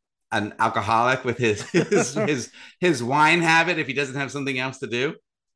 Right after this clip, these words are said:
Speaker 2: I mean, look, you, you can bring in a young coach, coach some of these young guys, and, and just move Popovich into a front office role. I mean, we, we've seen that happen with some of the older coaches. I'm sure he probably still wants to be around the game of basketball, but,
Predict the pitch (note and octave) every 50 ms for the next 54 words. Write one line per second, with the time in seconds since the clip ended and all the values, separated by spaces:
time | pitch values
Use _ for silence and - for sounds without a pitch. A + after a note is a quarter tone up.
0 | _ _ _ E3 G3 A#3 B3 B3 B3 B3+ B3+ G#3+ D#3 C#3+ C#3+ D3+ F3+ G3+ F#3+ E3+
1 | E3+ F#3 F3 - E3 D#3 D3 C#3+ D3 D3 G3 A3 G#3 G3 F3+ D#3 C#3+ C#3+ D3 C#3+
2 | C#3+ D3 - C3+ A#2+ A#2+ A#2+ A#2+ - - - - C#3 D3+ D3 - - - C3+ C#3
3 | C#3 C3+ C3 B2+ A#2 G2+ A2+ A2+ A2+ A#2 G#2 G#2+ G2 F#2+ F#2+ G2 G2+ G2+ F2+ G#2
4 | G#2+ A2 A#2+ C#3 D3+ D#3+ E3 D#3+ F3 G3+ G3+ F3 - - E3 E3+ E3 D3+ D3+ E3
5 | D#3+ D#3+ E3 D#3 D3 - D#3+ D3 - - C#3+ D#3 D#3 D3 - - D3 C#3 - -
6 | A2 C#3 D3+ A#2+ F2+ D#2 D2+ F2 F#2+ G2+ G#2 G#2+ G#2 G#2 G#2 G2+ A#2+ B2 G#2 A2+
7 | A2+ A2+ - - C#3 C#3+ C3 G#2+ G2 G#2+ A#2 A#2+ - A#2 G2+ G2 G2+ G2 - -
8 | G#2+ G#2 G#2+ G#2 F#2+ D#2+ F#2+ F#2+ G#2 F#2+ - - - F2+ G#2 G2+ - A#2+ B2 B2
9 | A#2+ - _ _ _ _ _ _ _ - B2+ C3+ - G3 F#3+ F3 E3+ F3+ E3 D#3
10 | D3+ - - D3+ C#3+ C#3 C#3 B2+ A2+ G2+ A2 A2 A2 A2+ A2 G#2 G2 E2 G#2 G#2+
11 | G#2 F#2+ F2 - - F2+ G2+ A#2 C#3 - - G#2+ E2 - F2 E2 E2 F2+ F#2 E2+
12 | - - F#2 F2+ F2+ F#2 F#2 F#2 F2